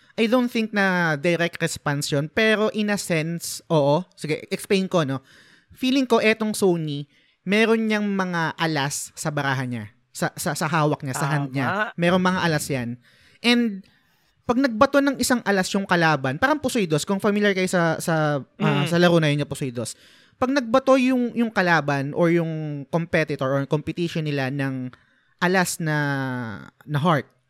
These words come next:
Speaker 1: di ba? So, anong, anong pwedeng ibato ng, ng Sony doon? Meron silang Ace of Diamond, meron silang DOS, meron silang DOS na hearts or DOS na diamond. So, iisipin nila ngayon dyan sa mga hawak nila na baraha na yun, ano kaya yung pwedeng ibato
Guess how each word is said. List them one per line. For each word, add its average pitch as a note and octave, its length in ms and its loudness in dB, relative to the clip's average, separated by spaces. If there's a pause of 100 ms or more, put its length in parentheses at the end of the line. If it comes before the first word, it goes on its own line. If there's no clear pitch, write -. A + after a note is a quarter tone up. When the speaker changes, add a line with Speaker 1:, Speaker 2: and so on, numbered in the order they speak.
(120)
Speaker 1:
di A#2 80 -10
ba? A#2+ 240 -6 (420)
So, C4 200 2
anong, C4+ 260 0
anong C#4 140 -2
pwedeng B3 240 4
ibato F#3+ 260 0
ng, F3+ 240 0
ng E3+ 160 0
Sony D3+ 260 2
doon? D3 200 2
Meron B3+ 240 4
silang A#3+ 320 0 (880)
Ace F3 200 -2
of E3 120 -2
Diamond, C#3+ 480 2
meron D3 240 0
silang C#3+ 320 -2
DOS, C3 400 -2
meron C#3+ 240 -4
silang C3+ 320 -4 (320)
DOS C3+ 320 -4
na C#3 160 -2
hearts C3 400 -2
or C3 160 -2
DOS B2 240 -4
na B2+ 80 -4
diamond. B2 640 -2 (240)
So, - 80 -4
iisipin C#4+ 580 0
nila B3+ 140 4
ngayon G#3+ 320 2
dyan E3+ 160 4
sa A3 100 -2
mga G#3 220 2
hawak F#3 320 4
nila F3 160 2
na D#3 80 -2
baraha C#3 320 2
na B2+ 80 0
yun, C3 80 -2
ano A3+ 160 0
kaya B3+ 240 4
yung A#3+ 160 2
pwedeng G3 340 0
ibato D3 540 -2